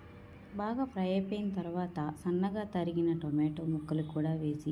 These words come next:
బాగా వేగించుకోవాలి. టొమాటోలోని పచ్చివాసన అంతా పోయిన తర్వాత మనం ఉడికించి పెట్టుకున్న పెసరపప్పు కూడా దాంట్లో వేసి బాగా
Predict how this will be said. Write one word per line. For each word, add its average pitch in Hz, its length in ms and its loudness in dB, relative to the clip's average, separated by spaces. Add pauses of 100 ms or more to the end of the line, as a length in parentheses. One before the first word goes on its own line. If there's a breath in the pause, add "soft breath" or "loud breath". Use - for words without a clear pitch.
(140)
బాగా 156 360 -2
వేగించుకోవాలి. 143 840 0 (440 loud breath)
టొమాటోలోని 214 840 2
పచ్చివాసన 175 720 0
అంతా 160 280 2
పోయిన 151 420 2
తర్వాత 156 480 0 (560 loud breath)
మనం 220 260 0 (120)
ఉడికించి 196 480 -2
పెట్టుకున్న 180 680 -2 (120)
పెసరపప్పు 165 580 -2
కూడా 160 340 0
దాంట్లో 151 400 4
వేసి 151 440 0 (500 loud breath)
బాగా 147 440 -2